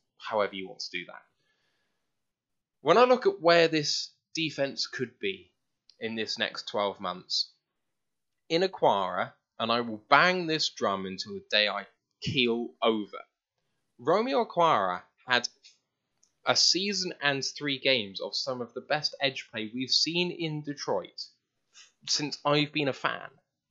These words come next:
since two thousand and nine. The guy got ten sacks in one year,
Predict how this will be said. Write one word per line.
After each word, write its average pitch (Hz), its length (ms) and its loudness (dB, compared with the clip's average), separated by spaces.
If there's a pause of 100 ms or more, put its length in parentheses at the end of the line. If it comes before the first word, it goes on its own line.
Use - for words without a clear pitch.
(280)
since 143 320 0
two 156 200 -6
thousand 147 360 0
and 123 140 -6
nine. 104 260 -8 (680)
The 131 80 -4
guy 143 240 6
got - 320 -4
ten 202 260 2
sacks - 400 -2
in 117 160 -6
one 101 180 -4
year, 87 280 -8